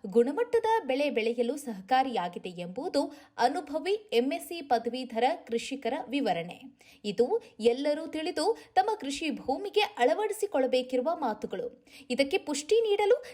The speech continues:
ನಮ್ಮ ಕಣ್ಮುಂದಿರುವ ಈ ಕಂಗೊಳಿಸುವ ತೋಟವೇ ಸತ್ಯದರ್ಶನ. ಇಂತಹ ಆರೋಗ್ಯವಂತ ತೋಟಕ್ಕೆ ರಾಜರೆಡ್ಡಿಯವರು ಬಳಸ್ತಾ ಇರೋದು ಐಕೃತಿ ಕಂಪನಿಯ ಜೀವಾಣು ಗೊಬ್ಬರಗಳು ಹಾಗೂ ಜೈವಿಕಾಂಶಯುಕ್ತ ಗೊಬ್ಬರಗಳು.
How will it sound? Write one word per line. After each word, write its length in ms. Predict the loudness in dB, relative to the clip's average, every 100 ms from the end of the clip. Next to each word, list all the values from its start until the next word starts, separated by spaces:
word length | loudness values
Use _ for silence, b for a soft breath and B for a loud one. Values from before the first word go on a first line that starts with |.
| 0
ನಮ್ಮ 180 | 0 0
ಕಣ್ಮುಂದಿರುವ 760 | 2 2 2 -2 -4 -6 2 4 4 2
ಈ 160 | 2 2
ಕಂಗೊಳಿಸುವ 760 | 0 -4 -4 -6 -8 -10 2 2 2 2
ತೋಟವೇ 500 | 2 2 -2 -6 -8
ಸತ್ಯದರ್ಶನ. 840 | -4 -6 -6 -6 -4 -4 -6 -12 -14 -18 b b b b
ಇಂತಹ 380 | -4 0 0 0 0 2
ಆರೋಗ್ಯವಂತ 680 | 4 2 -4 -4 -2 0 -2
ತೋಟಕ್ಕೆ 680 | -2 -8 -8 2 2 2 -6 -4
ರಾಜರೆಡ್ಡಿಯವರು 920 | 4 4 6 4 2 -4 -6 -4 -2
ಬಳಸ್ತಾ 440 | 0 0 0 -2 -2
ಇರೋದು 520 | 2 2 4 2 B B 0
ಐಕೃತಿ 640 | 0 0 -6 -4 0 0
ಕಂಪನಿಯ 520 | 0 -4 -4 -4 0 0 0
ಜೀವಾಣು 580 | -4 -8 -6 -6 -6
ಗೊಬ್ಬರಗಳು 580 | -8 -8 -6 -6 0 0
ಹಾಗೂ 680 | 0 -6 _ 2 4 2 0 2
ಜೈವಿಕಾಂಶಯುಕ್ತ 1040 | 4 4 4 2 -2 -2 -2 -2 -4 -2 0
ಗೊಬ್ಬರಗಳು. 640 | 2 2 0 0 -2